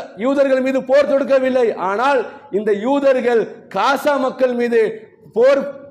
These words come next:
நிறுத்தப்பட்டிருந்தாலும், நோன்பு ரமலான் என்று பாராமல், அங்க சிறுவர்கள் இருக்கிறது என்று பாராமல், அந்த மக்களை கொன்று குவித்தார்களே,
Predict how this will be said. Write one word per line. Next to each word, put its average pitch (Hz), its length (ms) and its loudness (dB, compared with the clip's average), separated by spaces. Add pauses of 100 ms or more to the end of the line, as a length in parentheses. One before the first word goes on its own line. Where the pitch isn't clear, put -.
(140)
நிறுத்தப்பட்டிருந்தாலும், 226 1200 0 (280)
நோன்பு 262 420 0
ரமலான் 277 420 0
என்று 262 220 -2
பாராமல், 220 640 -2 (340)
அங்க 226 220 -2
சிறுவர்கள் 277 480 2
இருக்கிறது 269 320 -2
என்று 254 120 0
பாராமல், 233 680 0 (480)
அந்த 208 280 -2
மக்களை 208 640 -2
கொன்று 262 320 -2
குவித்தார்களே, 208 800 -2